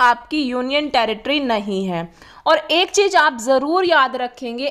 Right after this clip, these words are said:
एग्जाम में आपको नोट गिवन होता है, लेकिन आप क्या करते हैं, नोट को कहीं भूल जाते हैं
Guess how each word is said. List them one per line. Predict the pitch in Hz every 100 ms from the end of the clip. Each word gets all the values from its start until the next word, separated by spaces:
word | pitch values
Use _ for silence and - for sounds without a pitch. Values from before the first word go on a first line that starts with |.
| -
एग्जाम | 277 254 269 294 320 349
में | 349 370 359 269
आपको | 254 254 - 302
नोट | 247 254 269 320 339
गिवन | 240 240 254 302 320
होता | - 240 240 247
है, | 247 294
लेकिन | 277 269 269 311 -
आप | 269 277 294 285
क्या | 277 254
करते | 240 220 254
हैं, | 294 311 - - -
नोट | 277 339 370 370
को | 427
कहीं | 427 381 392
भूल | 403 302 294
जाते | 254 202 - 196
हैं | 185 185